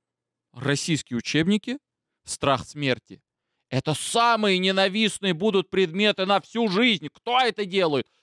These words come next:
Спасибо представителям наших дорогих правящих партий. Единороссы тут активно выступают, справедливороссы некоторые подключились. Вообще не понимаю, как работает система образования, что такое детство и как это всё может сказаться, повлиять.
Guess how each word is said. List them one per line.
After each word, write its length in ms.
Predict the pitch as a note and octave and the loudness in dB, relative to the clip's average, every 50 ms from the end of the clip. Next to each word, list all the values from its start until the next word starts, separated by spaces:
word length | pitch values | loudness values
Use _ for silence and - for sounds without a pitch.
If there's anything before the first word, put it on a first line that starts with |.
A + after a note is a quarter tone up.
| _ | _
Спасибо 720 | _ - - - D#3+ D3 - - - - F3+ A3+ G#3 A#3+ A#3 | _ -20 -12 -6 -6 -6 -4 -6 -6 -4 -4 -2 0 0 -2
представителям 960 | - F#3+ F3+ D#3+ - - - D3 C#3+ C3+ E3 F3+ - G3+ G3 G3 F#3+ F3 - _ _ _ _ _ - | 0 0 -4 -4 -4 -4 -2 -2 0 0 0 -2 0 0 0 0 0 -2 -4 _ _ _ _ _ -8
наших 500 | B2+ C3+ D3+ E3+ F3 D#3+ - F#3 D#3 C#3 | -2 0 2 2 2 0 -2 -4 -4 -2
дорогих 580 | C3 D3 C#3+ C#3+ C3+ B2+ D3+ E3+ D#3 - - _ _ _ _ _ _ | 0 2 2 2 0 0 -2 -2 -2 -4 -6 _ _ _ _ _ _
правящих 560 | - D#3 D#3+ D#3 C#3 C#3 B2+ - - C3+ - _ | -2 0 0 0 0 -2 -6 -8 -8 -10 -10 _
партий. 560 | - G#3+ A3 A3 A3 - _ G#3+ G#3+ G3+ - _ _ _ _ _ _ _ _ _ _ _ _ _ _ _ _ _ | -2 0 2 2 0 -2 _ -8 -10 -10 -10 _ _ _ _ _ _ _ _ _ _ _ _ _ _ _ _ _
Единороссы 840 | - A#2 B2+ D#3+ D3 C#3+ F3 F3 F#3+ G#3 A#3 C#4+ D#4 D#4 C#4+ - C#4 - | -8 -2 0 0 2 2 2 2 2 2 4 4 2 2 2 0 -2 -6
тут 180 | - B3 - | -4 -4 -4
активно 440 | B3 A3+ _ _ - A#3 G#3+ G#3 G#3 | -4 -4 _ _ -6 -4 -4 -4 -4
выступают, 580 | F3 G3 - - G#3+ F3+ - G#3+ G3+ F3 D#3 - | -4 -6 -8 -10 -14 -8 -2 0 0 0 0 -2
справедливороссы 880 | - - E3 E3+ D#3+ D#3+ D3 D3+ C#3+ E3+ G3+ A3+ D#4 D#4 D4 - - B3+ | -4 -2 0 0 2 0 0 0 0 2 2 2 2 0 0 -2 -4 -6
некоторые 380 | B3 B3 A#3 _ - A3 A3 | -4 -4 -6 _ -6 -6 -6
подключились. 880 | G3+ - G#3+ - - A3+ G#3 G3+ - - G#3 G#3 F#3+ E3+ D#3 - _ _ _ _ _ _ _ _ | -6 -6 -10 -10 -8 -6 -6 -4 -4 -2 -2 0 0 0 -2 -4 _ _ _ _ _ _ _ _
Вообще 420 | - D#3+ D3+ - - - C4 C#4+ C4+ | -4 -2 0 2 2 2 2 2 2
не 120 | B3 A3+ | 2 0
понимаю, 440 | - - G3 G3 G3 F#3+ F#3 E3 D3+ | 0 0 -2 0 2 2 2 2 2
как 220 | - F#3+ F3 - E3+ | 2 0 -2 0 0
работает 420 | D#3+ D#3 D3+ D#3+ D3 - C3+ - | 0 0 0 0 -2 -2 -6 -8
система 380 | - D3+ C#3+ - D#3+ D3 C#3+ C#3 | -8 -8 -6 -4 -2 0 0 0
образования, 640 | B2+ C3 C3+ C#3 B2+ D3 D#3 F3+ F#3+ F#3 D#3+ C3+ | 0 0 -2 0 0 2 2 2 2 2 2 0
что 160 | - - - C#3+ | -2 -4 -6 -6
такое 300 | - C#3 - C#3+ C3 C3 | -8 -6 -2 0 -2 -2
детство 520 | B2 A#2+ D3+ F3+ F#3+ - - - B2 A2+ | -2 -2 -2 -2 -2 -2 -4 -10 -6 -4
и 160 | A2 A2 A2+ | -4 -4 -4
как 240 | - - D3 D3+ - | -2 -2 -2 -2 -2
это 140 | C#3 - B2 | -6 -14 -14
всё 180 | - - D3+ | -12 -8 -6
может 300 | C#3 C3+ C3 A#2+ A2 - | -4 -4 -4 -4 -6 -8
сказаться, 420 | _ - C3+ A#2+ C3+ C#3+ C3+ - B2+ | _ -8 -6 -2 -2 -2 -2 -2 -6
повлиять. 480 | - - A2+ A2+ B2 B2+ C3+ C3 B2 | -10 -8 -4 -2 0 2 2 0 0